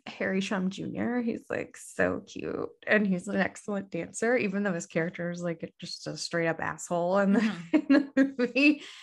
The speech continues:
Speaker 1: I loved Josh. I thought he was just cute as an effing button.
Speaker 2: Mm-hmm.
Speaker 1: And, um, I loved, like, his interactions with his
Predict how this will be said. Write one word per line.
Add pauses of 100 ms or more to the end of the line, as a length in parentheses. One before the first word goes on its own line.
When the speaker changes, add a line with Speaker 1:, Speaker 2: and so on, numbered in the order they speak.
(260)
Speaker 1:
I
loved
Josh.
I
thought
he
was
just
cute
as
an
effing
button.
Speaker 2:
Mm-hmm. (240)
Speaker 1:
And,
um,
I
loved,
like, (260)
his
interactions
with
his